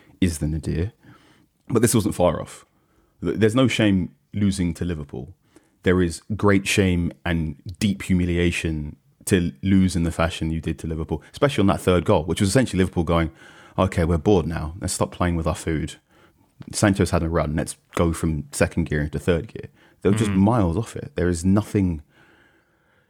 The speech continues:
Speaker 2: Okay.
Speaker 1: If this football team
Speaker 2: All
Speaker 1: wasn't
Speaker 2: right,
Speaker 1: called
Speaker 2: Carl.
Speaker 1: Manchester United,
Speaker 2: Yeah, all right.
Speaker 1: we wouldn't.
Speaker 2: Yeah.
Speaker 1: They wouldn't be leading the
Speaker 2: Yeah.
Speaker 1: top of this podcast.
Speaker 2: Let's
Speaker 1: That's
Speaker 2: talk
Speaker 1: how
Speaker 2: about
Speaker 1: bad they
Speaker 2: Liverpool.
Speaker 1: are.
Speaker 2: Let's talk about Liverpool, Carl.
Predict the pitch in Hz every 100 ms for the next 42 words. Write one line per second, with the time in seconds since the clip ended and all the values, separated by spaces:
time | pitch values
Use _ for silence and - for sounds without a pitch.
0 | _ _ _ _ - 117 131 135 147 -
1 | 175 143 139 139 165 143 101 104 95 101
2 | - 95 104 62 82 - _ _ 123 123
3 | - - 127 123 117 101 107 120 - 110
4 | 120 - 101 104 95 92 127 95 87 90
5 | 85 - - - - _ _ 143 123 101
6 | 202 - 98 - 87 - 113 92 - _
7 | _ - - 139 147 - 156 135 117 120
8 | 107 101 - 90 - 95